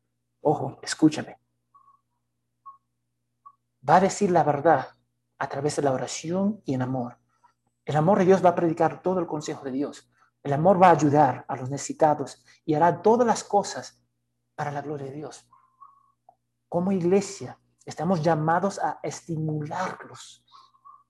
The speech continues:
a las buenas obras. Eso es lo que dice Hebreos diez veinticuatro. Y eso solo puede ocurrir cuando aceptamos que Dios nos amó primero y todo lo que conlleva.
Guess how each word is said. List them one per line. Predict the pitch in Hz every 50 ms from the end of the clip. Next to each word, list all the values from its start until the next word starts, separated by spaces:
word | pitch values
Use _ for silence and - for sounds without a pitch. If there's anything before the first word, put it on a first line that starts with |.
| _ _ _ _ _ _ _ _ _ _ _ _ _ _ _ _ _ _ _ _ _ _ _ _ _ - _ _ _
a | -
las | 131 135 131 123
buenas | 127 139 165 170 170 - -
obras. | 180 185 156 143 - - - - - _ _ _ _ _ _ _ _ _ _ _ _ _ _ _ _ _ _ _ _ _ _ _ _ _ _ _ _ _ _ _ _ _ -
Eso | 143 - - 160
es |
lo | 160 151
que | 160
dice | 151 175 165 - 156
Hebreos | 139 131 147 160 170 151 - -
diez | 143 151 165 151
veinticuatro. | 143 156 147 - - - 156 160 151 - - - - _ _ _ _ _ _ _ _ _ _ _ _ _ _ _ _ _ _ _ _ _ _
Y | - 151
eso | 160 - 190
solo | 170 - 190 185 175 175
puede | 170 180 185
ocurrir | 180 180 - 165 147 165 180 175
cuando | - 175 160 143 143
aceptamos | 139 - 151 143 - - 165 165 170 170 175 170 - - - - - - _ _
que | - 160 131
Dios | 127 151 147 170 175 170 170
nos | 165 147 - -
amó | 135 131 143 139
primero | - 139 127 131 135 127 123 117 - _ _ _ _ _ _ _ _ _ _ _ _ _ _ -
y | 143 127
todo | - 156 156 160 160
lo | 156 147
que | 151 147 139
conlleva. | - 139 131 131 135 139 135 135 123 -